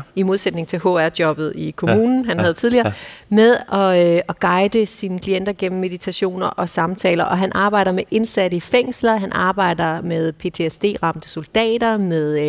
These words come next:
Speaker 1: øh, torturofre,
Speaker 2: Ja.
Speaker 1: øh, mennesker med alvorlige traumer
Speaker 2: Ja.
Speaker 1: efter overgreb og krig og forbrydelser.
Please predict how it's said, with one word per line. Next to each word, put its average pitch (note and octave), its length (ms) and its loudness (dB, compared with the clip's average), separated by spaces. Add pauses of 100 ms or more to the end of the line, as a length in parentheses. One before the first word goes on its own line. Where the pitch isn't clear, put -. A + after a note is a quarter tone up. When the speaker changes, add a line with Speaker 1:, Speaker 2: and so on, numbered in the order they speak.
Speaker 1:
øh, D3 60 -4 (240)
torturofre, G3 880 0 (220)
Speaker 2:
Ja. E2 100 2 (300)
Speaker 1:
øh, E3 440 2 (260)
mennesker G3 360 2
med E3 260 2 (160)
alvorlige E3+ 500 2
traumer D3+ 520 -2 (160)
Speaker 2:
Ja. - 140 0 (140)
Speaker 1:
efter - 240 -2
overgreb D3+ 560 -4
og D3+ 80 -8
krig D#3+ 280 -8 (100)
og D3+ 60 -10
forbrydelser. E3 560 -8